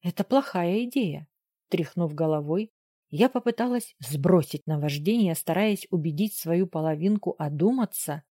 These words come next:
вдруг осознав, что возникшие мысли принадлежат не мне, а дракоше. Всего несколько дней назад она почти не умела выражать их,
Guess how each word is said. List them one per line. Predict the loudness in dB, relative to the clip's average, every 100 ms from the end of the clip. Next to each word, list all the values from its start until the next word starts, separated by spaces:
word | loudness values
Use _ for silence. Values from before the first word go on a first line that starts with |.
| _ _ _
вдруг | -4 2 2 2
осознав, | -4 -2 -4 0 -2 -2 _ _ _ _ -18
что | -2 2
возникшие | 4 4 2 0 0 4
мысли | 4 2 -4
принадлежат | -2 0 0 0 0 -2 0
не | 2
мне, | 2 2 0 -4 _ _
а | -10 -6
дракоше. | -4 -2 -4 -4 -10 -14 _ _ _ _ _ _ _ _ _ _ _
Всего | -14 0 2 4
несколько | 4 2 -2 -2 0
дней | 2 0
назад | 0 0 -2 -2
она | -2 -2
почти | -4 -8 -2 0
не | 2
умела | 4 4 4 2 0
выражать | -2 -2 0 -2 -4 -8
их, | -16 -18